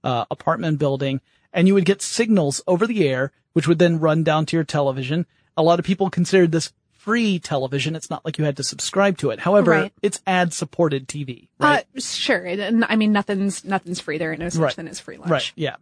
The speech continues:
Speaker 1: So even public television, that exists on, on, uh, grants and, and, uh, donations. The other commercial T V that existed through ad-supported. But anyway, the issue was that in rural areas, you couldn't necessarily get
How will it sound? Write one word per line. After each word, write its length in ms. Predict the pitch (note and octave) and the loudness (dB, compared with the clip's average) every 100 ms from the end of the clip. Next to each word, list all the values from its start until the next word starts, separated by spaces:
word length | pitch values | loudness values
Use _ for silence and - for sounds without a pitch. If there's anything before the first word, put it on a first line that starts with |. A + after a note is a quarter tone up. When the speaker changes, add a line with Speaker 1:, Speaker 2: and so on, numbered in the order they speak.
| - | 0
Speaker 1:
So 180 | G3+ A3+ | 2 4
even 260 | C4+ A3 | 6 4
public 340 | E3+ F3+ E3 - | 4 2 0 0
television, 500 | D#3 D3 C#3+ D3+ C#3+ | 0 0 -2 -4 2
that 200 | F3+ F#3 | 2 2
exists 380 | F3+ D3+ D#3 E3 | 0 0 0 0
on, 300 | D3+ D3 C#3+ | 0 -2 -4
on, 320 | D#3 C#3+ C#3+ - | -4 -2 -4 -4
uh, 280 | E3 C#3 C#3 _ _ - D#3 | -2 -2 -4 _ _ -12 -2
grants 640 | E3+ D#3+ D3+ D3 - - | 2 2 0 -2 -8 -8
and, 300 | D3+ C#3+ C#3 - | -4 -4 -4 -4
and, 320 | D3 C#3+ C#3 | -4 -4 -2
uh, 180 | C#3 C3+ | -2 0
donations. 760 | E3+ E3 D#3+ D#3 - D3 - _ _ _ | 0 2 0 0 -2 -2 -4 _ _ _
The 220 | E3 E3 | 2 4
other 480 | - F#3 F3 D#3+ - - | 4 4 4 2 -2 -12
commercial 440 | - F3 B3 G3+ F3 | -2 0 2 0 0
T 140 | F3 | 2
V 260 | D#3 D3+ - _ | 2 0 -2 _
that 140 | F3 F3+ | 2 2
existed 440 | D#3 D#3+ E3 D3+ | 2 0 -2 -6
through 300 | D3+ D3+ D3 - | -2 0 0 -2
ad-supported. 920 | F3 F#3 F#3 D#3 - D3+ - A#2+ C3+ D#3+ | -2 2 2 0 -6 -8 -6 -6 -4 2
But 120 | F#3+ | 2
anyway, 420 | A#3+ B3+ E3 D#3 - _ _ _ _ _ _ | 4 4 4 2 -2 _ _ _ _ _ _
the 180 | - - | -8 -2
issue 240 | C#4 F4 | 2 2
was 160 | D4+ G#3 | 4 4
that 220 | F#3+ F#3 | 4 2
in 140 | F#3+ F3 | 4 2
rural 320 | F3+ B3+ C#4 | 4 4 4
areas, 500 | B3 B3 B3 B3 - - | 2 2 2 2 -2 -2
you 160 | G#3 | -2
couldn't 280 | - D#4 C4+ | 0 0 2
necessarily 500 | A#3 G#3+ F#3 G#3 G3 | 2 0 0 2 2
get 260 | D#3 G#3 | 2 -2